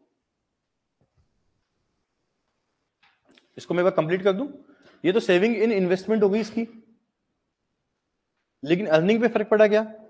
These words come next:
लिखो, ए-, existing earning कितनी हुई देखो इसकी,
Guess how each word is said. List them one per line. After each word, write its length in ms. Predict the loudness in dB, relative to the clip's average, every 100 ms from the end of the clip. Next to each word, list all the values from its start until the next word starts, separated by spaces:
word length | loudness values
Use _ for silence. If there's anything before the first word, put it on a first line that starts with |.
| _ _ _ -6
लिखो, 280 | 0 2 0 -4 -18 _ _ _ _ -14
ए-, 500 | -6 -2 -2 -4 -2
existing 440 | -2 0 -4 0 2
earning 200 | 2 0
कितनी 200 | -2 -2
हुई 100 | 0
देखो 160 | 0
इसकी, 240 | 0 -4